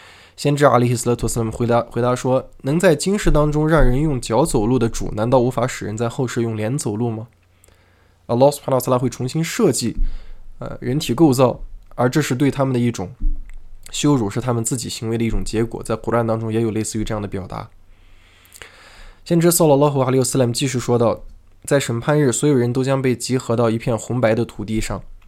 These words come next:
就像是，呃，你可以想象成一片这个切片面包，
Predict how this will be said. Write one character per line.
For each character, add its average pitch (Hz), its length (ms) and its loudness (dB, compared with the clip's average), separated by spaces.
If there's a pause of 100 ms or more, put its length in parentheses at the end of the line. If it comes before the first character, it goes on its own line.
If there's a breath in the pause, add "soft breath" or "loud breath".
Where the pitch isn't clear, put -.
(320)
就 - 140 -2
像 135 180 4
是， 120 360 0 (640 soft breath)
呃， 113 160 -2
你 113 80 -4
可 127 100 -2
以 135 60 4
想 113 180 0
象 127 160 0
成 117 340 -2 (640)
一 117 120 -4
片 123 260 2
这 110 80 0
个 107 100 -2 (260)
切 - 180 0
片 135 160 0
面 131 200 2
包， 123 340 4